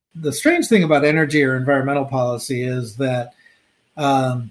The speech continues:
if you go back, not, I mean, a ways, um, but, but since I've been alive, um, it used to be a bipartisan issue. You know, energy and environment used to be, for the most part, a bipartisan issue. It got a lot more partisan as time went on, but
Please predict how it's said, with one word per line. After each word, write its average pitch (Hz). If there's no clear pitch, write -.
if 165
you 277
go 220
back, 151
not, 233
I 175
mean, 151
a 156
ways, 151
um, 135
but, 135
but 143
since 170
I've 180
been -
alive, 131
um, 143
it 180
used 262
to 320
be 190
a 160
bipartisan 160
issue. 175
You 165
know, 147
energy 160
and 156
environment 147
used 180
to 165
be, 147
for 147
the 143
most 143
part, 131
a 127
bipartisan 135
issue. 127
It 160
got 226
a -
lot 196
more 160
partisan 147
as 117
time 135
went 127
on, 135
but 147